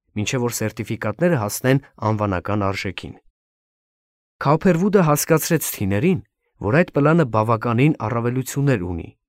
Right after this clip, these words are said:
Նկատի ունենալով, որ սերտիֆիկատները վերջին հաշվով այսպես թե այնպես կհասնեն անվանականին, ապա ոչինչ չի խանգարի Սթիներին,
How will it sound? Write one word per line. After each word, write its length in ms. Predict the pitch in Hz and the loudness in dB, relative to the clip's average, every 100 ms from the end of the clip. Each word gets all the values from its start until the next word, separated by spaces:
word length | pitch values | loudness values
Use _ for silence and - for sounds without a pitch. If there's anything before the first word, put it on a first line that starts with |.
| _ _ _ _ _ _ - _ | _ _ _ _ _ _ -20 _
Նկատի 440 | 127 165 160 226 | 0 2 2 4
ունենալով, 640 | 202 151 139 123 135 160 - _ _ 104 | 4 4 4 4 2 0 -10 _ _ -2
որ 120 | 110 | -2
սերտիֆիկատները 840 | - 135 147 - 147 143 165 175 151 | 0 -2 -4 -4 -2 -2 0 0 0
վերջին 440 | 117 123 - 160 | 0 -2 0 0
հաշվով 480 | 120 - - 127 - _ _ - | 0 -4 0 0 -2 _ _ -6
այսպես 360 | 107 - 170 - | -6 -2 -4 -2
թե 100 | 131 | -2
այնպես 360 | 120 110 135 | -2 -2 -4
կհասնեն 500 | - 110 113 - 120 | -2 -2 -2 -2 -4
անվանականին, 760 | - 98 98 95 92 113 170 214 - _ _ - - | -2 -4 -2 -4 -4 2 2 2 -2 _ _ -16 -4
ապա 260 | 131 180 180 | -2 2 2
ոչինչ 400 | 165 - 208 185 | 2 2 -2 -2
չի 220 | - 214 | -2 -4
խանգարի 460 | - 113 107 107 | -2 -4 -2 -4
Սթիներին, 580 | - - 101 101 143 190 | -6 -6 -4 0 0 0